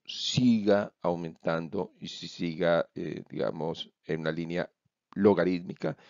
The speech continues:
y genera un debate importante a nivel mundial y es hasta dónde podemos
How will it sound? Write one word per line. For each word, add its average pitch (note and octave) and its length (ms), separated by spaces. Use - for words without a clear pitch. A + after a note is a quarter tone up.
y D#3+ 120
genera A#2+ 480
un A2+ 140
debate F#2+ 440
importante F#2 580
a - 20
nivel D#2+ 220
mundial G2 560
y D#2 100
es - 180
hasta - 260
dónde D#2 220
podemos E2 560